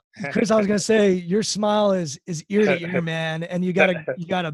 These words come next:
Speaker 2: big smile, and,
Speaker 1: <laughs>
Speaker 2: uh, that's also a gift to share with the world. And, um, you know, I, I, for me, this has been such an uplifting conversation. While reading your book,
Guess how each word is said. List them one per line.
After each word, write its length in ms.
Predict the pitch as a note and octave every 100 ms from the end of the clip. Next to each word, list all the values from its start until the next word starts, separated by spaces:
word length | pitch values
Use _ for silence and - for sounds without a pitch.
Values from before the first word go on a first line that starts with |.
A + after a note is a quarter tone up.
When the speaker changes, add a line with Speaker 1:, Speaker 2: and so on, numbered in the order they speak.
| B2+
Speaker 2:
big 220 | - G#3+ D#3+
smile, 640 | - G3 F3 E3+ E3 D#3+
and, 180 | D3+ C#3+ _ - -
Speaker 1:
<laughs> 100 | -
Speaker 2:
uh, 260 | F3 D#3+ D#3
that's 240 | F3 G3+
also 280 | G3+ F3 F#3+
a 40 |
gift 300 | E3 C#3 E3+
to 80 | F3+
share 300 | D#3+ F3 E3
with 100 | D#3+
the 80 | D#3
world. 360 | C#3+ D#3 D3 C#3
And, 220 | C#3+ C3+ _ _ _ E3
um, 560 | D#3+ D3+ D3 C#3+ C#3 _
you 80 | G3
know, 100 | E3+
I, 180 | D#3 D#3 _ -
I, 100 | C4+
for 180 | A3 G3+
me, 520 | G3 G3+ A3 G#3 F3+ - _ _
this 160 | G3+ E3+
has 120 | G3+
been 220 | D3+ F3+
such 260 | D#3+ F#3+ D#3+
an 80 | F3 -
uplifting 500 | F3 F3 D#3 G3 F#3
conversation. 840 | F3 F3+ F3 - E3+ C3 F#3 G3 - _ _
While 260 | F#3 E3+ F3+
reading 240 | G3 G3+ G3
your 140 | F#3
book, 360 | D3+ A3+ G#3